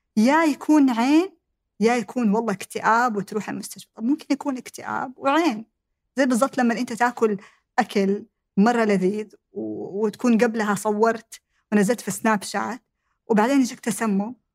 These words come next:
وتقول، تقول لك أمك: "هذا من عين الناس اللي"،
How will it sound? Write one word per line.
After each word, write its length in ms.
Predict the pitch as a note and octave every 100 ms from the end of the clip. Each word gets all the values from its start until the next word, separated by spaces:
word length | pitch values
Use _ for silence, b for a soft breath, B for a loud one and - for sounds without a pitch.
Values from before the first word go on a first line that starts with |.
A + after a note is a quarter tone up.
| _ A#3+
وتقول، 260 | A3 C4
تقول 260 | A#3 B3+ C4+
لك 140 | B3+
أمك: 320 | C4+ C4 C4
"هذا 140 | C#4 A#3+
من 160 | B3
عين 160 | B3 C4+
الناس 300 | B3+ C4+ -
اللي"، 220 | A#3+ A#3